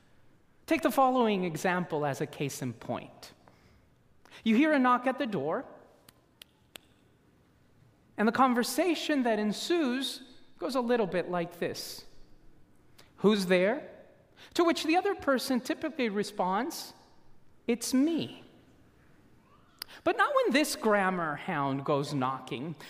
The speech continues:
for if I were to ever visit your doorstep, the exchange would be slightly different. Again, a knock at the door. You would answer,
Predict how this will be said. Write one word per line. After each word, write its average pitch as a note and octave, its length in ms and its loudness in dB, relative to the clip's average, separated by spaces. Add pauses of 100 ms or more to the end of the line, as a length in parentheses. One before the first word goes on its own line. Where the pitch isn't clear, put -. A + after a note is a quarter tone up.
for C#4 260 2
if C4 240 2
I E4 260 4
were F#4+ 180 2
to D4 220 -2
ever D4 360 2
visit C4 460 0
your A#3+ 300 2
doorstep, C4+ 920 0 (320)
the B3+ 200 4
exchange D#4 600 0
would D4+ 200 0
be C#4 600 0 (280)
slightly F3+ 400 -6
different. - 600 -14 (680)
Again, G3 400 4 (180)
a F3 100 2
knock F3 240 2
at G#3+ 120 0
the A3+ 100 2
door. G#3 340 0 (520)
You C#4+ 540 4 (100)
would C#4 180 2
answer, B3 640 0